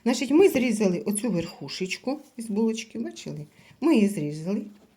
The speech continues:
Це все ми тепер ножичком обошли оці всі, м, края. Отак, бачите, я прорізала. І отак, ну, звичайно, це,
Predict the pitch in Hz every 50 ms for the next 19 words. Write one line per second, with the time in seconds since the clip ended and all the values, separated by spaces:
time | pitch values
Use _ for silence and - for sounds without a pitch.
0 | _ _ _ _ - - - - - - - 370 339 - - - 311 294 262 247
1 | 233 214 - - - - - _ _ _ _ _ _ _ _ _ _ _ _ _
2 | _ _ _ _ _ _ _ - 226 214 208 220 226 226 226 214 196 190 196 -
3 | - - - 185 175 - - 208 202 196 220 226 226 - 220 214 170 165 170 170
4 | - - 196 180 160 - - - - 202 196 - - - - - _ _ - -
5 | - 160 156 156 151 151 151 151 151 - - 202 226 208 151 143 143 151 147 185
6 | 226 - 240 226 - 226 226 208 240 320 320 - - - 170 165 156 151 151 -
7 | 175 165 151 151 - - - - 156 151 165 - _ - 247 254 254 254 254 277
8 | 285 294 - - - - - - - _ - 392 453 440 403 403 392 - 277 233
9 | 208 180 175 175 175 170 - - 294 311 302